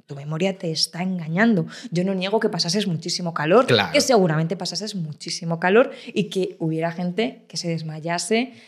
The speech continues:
Speaker 1: por una insolación, por, por lo que sea. Pero la temperatura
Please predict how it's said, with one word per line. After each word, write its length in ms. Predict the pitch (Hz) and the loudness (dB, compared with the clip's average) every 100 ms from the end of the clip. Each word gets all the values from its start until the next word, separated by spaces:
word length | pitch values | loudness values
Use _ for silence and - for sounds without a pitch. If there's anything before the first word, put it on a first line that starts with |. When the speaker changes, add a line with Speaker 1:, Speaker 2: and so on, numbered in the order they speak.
| _ _ | _ _
Speaker 1:
por 200 | - 180 | 0 2
una 140 | 165 156 | 2 -2
insolación, 600 | 151 180 208 277 330 320 | -8 -6 -6 -2 -2 2
por, 460 | 208 - - _ _ - | 0 0 -4 _ _ -8
por 160 | 269 | -4
lo 100 | 269 | -4
que 120 | 277 262 | -4 -4
sea. 300 | 220 - - - - | 0 0 -2 -12 0
Pero 160 | 226 233 | 6 8
la 100 | 240 | 6
temperatura 920 | 247 240 247 247 254 285 175 135 - | 4 2 0 -2 -2 0 2 0 -6